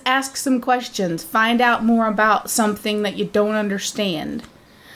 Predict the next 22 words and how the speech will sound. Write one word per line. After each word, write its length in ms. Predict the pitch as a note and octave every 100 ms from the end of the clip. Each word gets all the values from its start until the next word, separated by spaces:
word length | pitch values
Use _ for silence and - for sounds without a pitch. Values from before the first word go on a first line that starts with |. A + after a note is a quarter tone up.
| -
I'm 120 | G3+
not 160 | B3 A#3+
saying 300 | C4+ B3+ A3+
embrace 540 | G#3+ G3+ A3 G#3+ G#3 -
things 320 | G#3+ G3 F#3
that 120 | F#3+
are 100 | G3
actually 500 | - G3 G3 A3+ G#3
terribly 480 | F3+ G3 A3 G3+ A3
damaging 540 | F#3 F#3 F#3+ F#3 F#3+ F3+
for 200 | G3+ G#3
all 160 | G3+
of 100 | G3+
humanity 760 | F#3+ F#3 F#3 F#3 D#3+ D#3 F#3+ A3 - -
because 300 | A#3+ A3+ G#3
it's 180 | F#3+ F#3
different 540 | F#3 G3+ F3+ E3+ F#3
and 300 | F#3+ E3 E3
whatever. 500 | F3 F#3 D#3 E3+ F3
I'm 140 | G3 G#3
saying, 380 | G#3 F#3+ F3 F3+
like, 320 | F3+ G#3